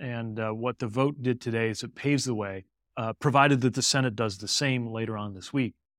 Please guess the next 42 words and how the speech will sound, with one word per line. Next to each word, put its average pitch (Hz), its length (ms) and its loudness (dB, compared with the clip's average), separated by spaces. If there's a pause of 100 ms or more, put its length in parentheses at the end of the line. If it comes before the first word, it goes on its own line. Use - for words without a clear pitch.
to 147 80 2
get 147 140 6
a 151 60 6
bill 131 200 4
to 117 80 -2
the 107 100 -4
president's 107 520 -8
desk 104 320 -6
that 104 120 -10
he 110 120 -10
can 101 120 -12
sign. 123 440 0
It's 110 160 -4
all 120 100 -2
part 123 180 -2
of 110 60 -2
the 107 80 -6
Rail 113 460 0 (100)
Labor 117 400 0
Act, 98 320 -10
which, 110 240 -6
uh, 113 40 -2
I 104 120 -2
believe 120 240 2
dates 113 200 0
back 110 200 -6
to 110 80 -14
the 95 100 -14
twenties, 110 480 -8 (380)
uh, 107 200 -4
that, 107 320 -4
uh, 117 60 -2
has 113 220 -2
all 120 140 0
of 110 80 -2
these 110 120 -2
special 117 360 -4
provisions 110 520 -6
to - 120 -10
protect - 380 -8
the 113 80 -6
economy, 104 540 -10